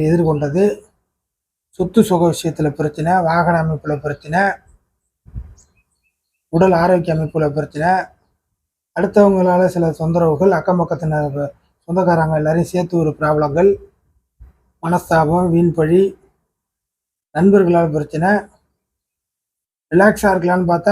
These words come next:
அலைய வேண்டிய பிரச்சனை நிறைய இருக்குது. தொட்டதுக்கும் அலையிற மாதிரி இருக்குது, ரிலாக்ஸ் இல்ல.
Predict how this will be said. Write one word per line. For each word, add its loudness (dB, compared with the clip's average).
அலைய 4
வேண்டிய 2
பிரச்சனை -6
நிறைய -4
இருக்குது. -2
தொட்டதுக்கும் 4
அலையிற 2
மாதிரி -2
இருக்குது, -6
ரிலாக்ஸ் -2
இல்ல. -2